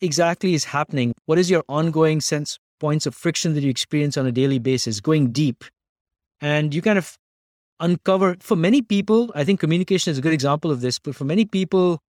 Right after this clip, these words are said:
it's not their role or they don't have the time to imagine the future, but they can articulate the challenges they have in their lives. And then it's, it's a role of the product management team to connect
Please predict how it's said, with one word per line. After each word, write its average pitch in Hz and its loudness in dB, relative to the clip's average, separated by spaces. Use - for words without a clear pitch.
it's - -6
not 208 0
their 180 2
role 160 2
or 147 4
they 135 -2
don't 151 2
have 160 -2
the 147 -2
time 147 -2
to 151 -4
imagine 139 0
the 135 0
future, 135 -4
but 143 -2
they 190 2
can 202 0
articulate 196 0
the 165 0
challenges 156 0
they 135 2
have 127 -2
in 120 0
their 117 2
lives. 113 0
And 131 -2
then 151 2
it's, - -2
it's - -6
a 139 0
role 175 4
of 170 0
the 127 -6
product 151 0
management 151 -2
team 143 -4
to 127 -8
connect 156 -4